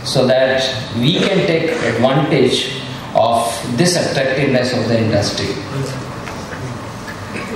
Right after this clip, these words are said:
Particularly the G S T collection and also the only two days back, all of you must have seen the direct collection.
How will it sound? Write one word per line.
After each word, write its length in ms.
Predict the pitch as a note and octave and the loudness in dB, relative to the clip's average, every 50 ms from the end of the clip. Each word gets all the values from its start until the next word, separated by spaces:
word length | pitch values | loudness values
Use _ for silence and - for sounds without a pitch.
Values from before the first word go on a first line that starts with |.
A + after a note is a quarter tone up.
| - - - - - - - - - - - - - | -8 -8 -10 -10 -10 -10 -10 -10 -12 -12 -8 0 2
Particularly 640 | E3+ E3 - A#3 A#3+ B3 A#3+ A#3+ A#3+ A#3+ A#3+ A#3+ A3+ | 2 2 4 4 4 6 6 6 6 6 6 6 6
the 160 | A3 - - | 6 6 6
G 180 | C#3 C#3 E3+ F#3 | 6 6 4 4
S 160 | F#3 F#3+ F#3+ | 4 4 4
T 140 | A3+ A#3+ A3+ | 4 4 4
collection 520 | G3+ F3+ F#3 F#3 F#3 F#3 G3+ G#3 G3+ G3+ | 4 4 4 2 2 2 2 2 2 4
and 160 | F3+ F3 E3+ D#3 | 4 6 6 6
also 560 | D3+ D3+ D3+ D3+ D3+ F3+ F3+ F3 F3 F3 E3+ | 6 6 4 2 4 6 6 6 6 6 6
the 380 | D#3 D3+ D3 C#3+ - - - - C3+ C3+ | 6 6 6 6 6 4 4 4 4 4
only 560 | C3+ C#3+ D3 D3 C#3+ C#3 C3+ - - - - - - - - | 4 4 6 4 4 4 2 0 0 -4 -4 -8 -10 -4 0
two 180 | F3+ A3 A3+ | 2 4 6
days 280 | F3 D3+ C3 A#2+ - - | 4 4 4 2 2 2
back, 440 | G#2+ G2+ G2+ - - - - - - | 2 2 0 0 -2 -4 -4 0 2
all 160 | A#2+ C3 D#3 | 4 4 4
of 220 | D#3 - - D3 | 4 2 2 4
you 80 | C#3+ C#3+ | 6 6
must 260 | C#3+ E3+ - - - | 6 6 4 2 2
have 100 | B2 A#2+ | 0 0
seen 560 | A#2 - E3+ D#3+ C#3+ - G#2+ G2+ G2 G2+ G#2 - - - - - - - | 2 4 4 4 4 4 2 2 -2 -4 -6 -8 -8 -10 -10 -8 -2 2
the 80 | C3 | 2
direct 760 | C3 B2+ C3+ C#3 D#3 F3+ F3 F3 F3+ G3 F3+ F3 - - - | 4 4 2 2 2 2 2 2 2 4 4 2 2 2 2
collection. 600 | D#3+ D3+ D3+ - F#3+ - - B2+ G#2+ G2 G2 G2 | 2 2 2 2 2 2 2 2 0 0 -2 -4